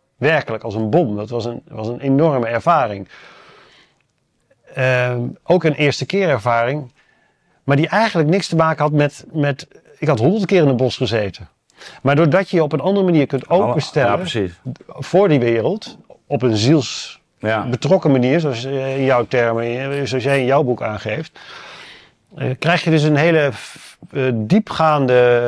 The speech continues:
Speaker 1: ervaring die lijkt op de eerste keer. Maar dat is een andere eerste keer ervaring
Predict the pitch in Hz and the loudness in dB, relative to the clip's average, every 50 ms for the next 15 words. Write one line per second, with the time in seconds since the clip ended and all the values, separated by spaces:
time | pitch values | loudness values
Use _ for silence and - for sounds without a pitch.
0 | 120 123 131 131 - 139 120 - 139 127 120 123 135 139 135 143 147 151 170 180 | 0 -2 -2 -4 -4 -4 -2 0 0 0 0 0 0 0 2 2 4 4 2 2
1 | 180 139 - 143 131 117 135 131 123 110 - - 117 - - 113 104 101 98 101 | 0 -2 -6 -8 -10 -8 -8 -6 -6 -6 -8 -10 -10 -8 -8 -8 -8 -6 -6 -4
2 | 127 135 135 147 151 - - 208 214 208 196 170 170 160 170 160 - - 151 - | -2 0 0 0 -2 -2 0 0 2 2 2 2 2 2 0 0 -2 -4 -6 -4
3 | 165 160 151 139 139 131 117 131 131 127 127 127 135 135 143 165 175 | -2 -2 0 0 -2 -2 0 0 0 0 0 0 -2 -2 -2 -4 -6